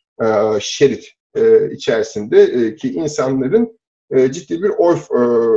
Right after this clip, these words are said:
şey var. Mesela oylarına ilişkin fikir, e, farklılıkları var. Yani geçen seçimde gerçekten ön seçimlerde Sanders'a ciddi oy veren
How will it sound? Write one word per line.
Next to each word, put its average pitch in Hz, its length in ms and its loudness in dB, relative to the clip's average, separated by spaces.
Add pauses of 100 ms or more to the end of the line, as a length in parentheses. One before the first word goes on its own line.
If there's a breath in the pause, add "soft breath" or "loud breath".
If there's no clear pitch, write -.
(720)
şey 123 220 -6
var. - 160 -8
Mesela 110 200 -8
oylarına 123 560 -4
ilişkin 113 240 -6
fikir, 147 400 -10
e, 104 400 -4
farklılıkları 107 520 -8
var. - 100 -10
Yani 113 260 -4
geçen 135 300 -4
seçimde 123 440 -8
gerçekten 120 380 -6
ön 131 80 -4
seçimlerde - 420 -6
Sanders'a 143 520 -2
ciddi - 260 -16
oy 90 240 -4
veren 85 260 -8